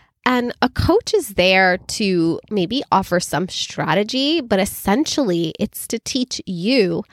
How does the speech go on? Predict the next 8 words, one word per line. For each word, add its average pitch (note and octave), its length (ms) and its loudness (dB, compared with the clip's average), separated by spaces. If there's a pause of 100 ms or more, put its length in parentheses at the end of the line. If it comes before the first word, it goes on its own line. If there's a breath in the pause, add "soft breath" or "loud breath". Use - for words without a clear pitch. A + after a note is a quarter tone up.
(260 loud breath)
how C#4+ 460 2
to B3+ 180 -2
think B3+ 260 -2
for - 160 -2
yourself G3+ 720 0 (120)
inside G#3 560 -2
your F3 100 -2
business. - 580 -6